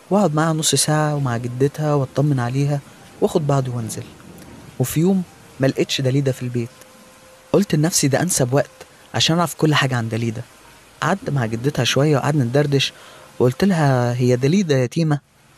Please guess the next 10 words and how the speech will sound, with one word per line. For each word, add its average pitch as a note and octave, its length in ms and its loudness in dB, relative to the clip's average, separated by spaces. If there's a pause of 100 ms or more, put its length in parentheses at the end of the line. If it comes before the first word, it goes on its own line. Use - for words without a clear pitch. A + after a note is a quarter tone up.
(640)
بصيت - 380 -2
لي C3+ 40 -4
كده D#3+ 140 4
وقالت C3 180 2
لي: C#3+ 40 4
"أنت B2+ 120 0
ليه C#3+ 120 4
بتسأل - 280 -2
السؤال A#2 320 0
ده؟" A#2 120 -4